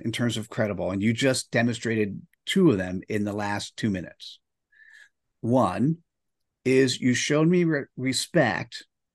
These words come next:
by actually doing research ahead of time. So that's, you know, in terms of being likable, there are two values. Showing respect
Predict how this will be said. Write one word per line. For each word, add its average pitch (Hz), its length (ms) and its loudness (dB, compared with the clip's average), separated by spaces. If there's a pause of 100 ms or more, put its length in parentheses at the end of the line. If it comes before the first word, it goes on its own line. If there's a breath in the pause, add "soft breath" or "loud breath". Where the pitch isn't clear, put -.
(220)
by 110 840 -2
actually 113 480 -2
doing 113 340 0
research 92 400 -6
ahead 143 220 -2
of 107 80 -2
time. - 280 -12 (920)
So 107 300 2
that's, 107 540 -2
you 117 140 0
know, 104 80 0
in 101 80 -2
terms 127 300 -2
of 135 100 0
being 151 200 6
likable, 131 480 2
there 107 100 -2
are 107 40 -4
two 147 220 2
values. 131 580 -4
Showing 107 360 -2
respect 127 580 -2